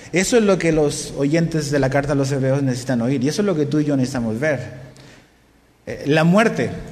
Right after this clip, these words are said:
¿ok? Es un tema que no nos gusta mucho hablar, pero en estos meses, pues, hemos visto por todas partes cifras y cantidades de gente que, que muere, ¿no?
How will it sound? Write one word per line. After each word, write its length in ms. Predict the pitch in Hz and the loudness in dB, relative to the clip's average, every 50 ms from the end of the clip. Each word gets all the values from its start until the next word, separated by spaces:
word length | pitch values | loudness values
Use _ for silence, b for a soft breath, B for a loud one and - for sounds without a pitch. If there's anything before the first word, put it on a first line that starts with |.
| - - - | -16 -14 -12
¿ok? 140 | 117 120 - | -10 -6 -4
Es 340 | 160 180 202 180 160 165 - | -2 -2 0 -2 -2 -2 -2
un 80 | 170 165 | -2 0
tema 260 | 180 180 180 185 175 | 0 0 0 0 0
que 100 | 165 160 | 0 0
no 140 | 160 170 180 | 0 2 2
nos 160 | 185 180 170 | 2 2 2
gusta 240 | 180 190 170 196 185 | 2 0 0 -2 -2
mucho 260 | 190 202 202 - 170 | -2 -2 0 0 0
hablar, 320 | 143 156 180 214 208 160 - - - - - - B B B B B B B B B B _ | 0 0 0 -2 -2 -4 -6 -10 -14 -18 -18 -20 B B B B B B B B B B _
pero 240 | - 165 160 165 165 | 2 2 4 4 4
en 80 | 170 180 | 4 4
estos 240 | 190 196 - 220 214 | 2 2 2 4 4
meses, 500 | 202 202 220 214 226 233 226 233 226 226 - | 4 4 4 4 4 4 4 2 0 -2 -2
pues, 420 | 160 156 151 135 - - - - | -2 -2 0 -2 -4 -8 -8 -6
hemos 300 | 143 147 165 160 160 151 | -4 -2 -2 0 0 0
visto 280 | 160 185 170 - 185 160 | 0 0 0 0 -2 -2
por 140 | 143 143 - | -2 -2 -2
todas 240 | - 180 190 190 | 0 0 0 0
partes 680 | 190 - 214 220 - - 160 139 135 - - - - - 135 - 135 135 123 - | 2 2 0 0 0 0 -2 -2 -2 -4 -8 -12 -14 -14 -14 -12 -12 -12 -12 -8
cifras 500 | - - 190 196 196 - 165 147 147 156 | -4 -2 -2 -2 0 0 -2 0 -2 -2
y 40 | 156 | -4
cantidades 640 | - 143 139 139 135 143 139 139 139 143 151 147 131 | -2 -2 -2 -2 -2 0 0 2 2 0 0 0 0
de 360 | 135 135 127 123 123 117 110 - | 0 0 0 0 -2 -4 -6 -6
gente 300 | - 156 151 - 170 143 | -6 -6 -6 -6 -6 -4
que, 240 | 147 147 139 135 | -4 -4 -4 -6
que 100 | 131 - | -6 -6
muere, 380 | 139 135 151 185 254 247 - - - - - - - - | -6 -4 -4 -4 -4 -6 -6 -8 -10 -14 -18 -20 -16 -10
¿no? 180 | 107 127 175 233 | -8 -6 -6 -6